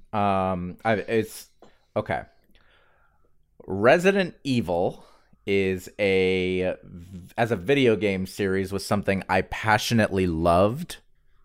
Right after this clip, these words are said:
as a teenager. Um, I played, like, all of the, like, everything I could get on a ga-, when they re-released the games on GameCube,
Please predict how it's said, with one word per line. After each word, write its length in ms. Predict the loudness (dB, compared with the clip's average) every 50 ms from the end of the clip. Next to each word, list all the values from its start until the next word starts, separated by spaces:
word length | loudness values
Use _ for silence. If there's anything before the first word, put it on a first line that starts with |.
| _ _ _ _ _ -2
as 140 | -2 -2 -2
a 60 | -6
teenager. 680 | -8 -6 -4 -2 0 0 0 0 0 -2 -2 -4 -8 _ _ _ _ _ _ _ _ _ _ _ _ _ _ _ _ _ _ _ _ _ _ 0
Um, 560 | 2 4 6 6 6 6 4 2 0 -6 -10 -4 _
I 120 | -2 -2
played, 440 | -2 0 2 4 4 4 2 0 -4 -12 -20 _ _ 0
like, 360 | 2 2 2 2 -2 -6 -12 _ _ _ _
all 300 | 6 8 10 10 8 8
of 100 | 4 2
the, 100 | -2 -2 0
like, 540 | 2 2 2 2 2 -2 -6 -16 -18 -20 _ _ _ _ _ 0 2
everything 380 | 4 6 6 6 6 6 4
I 80 | 4 4
could 220 | 2 0 -2 2
get 180 | 4 6 6 8
on 140 | 6 6 4
a 40 | 2
ga-, 180 | 2 0 0 2
when 160 | 2 4 6
they 160 | 6 6 6
re-released 1120 | 6 4 2 2 2 2 2 2 2 2 2 2 2 0 0 -2 -4 -6 -10 -10 -10 -12 -14 _ _
the 80 | -6
games 380 | -2 2 2 2 2 2 2 2
on 180 | 2 2 0 0
GameCube, 680 | -2 -2 -2 -2 -4 -4 -2 -2 -2 0 -2 -2 -6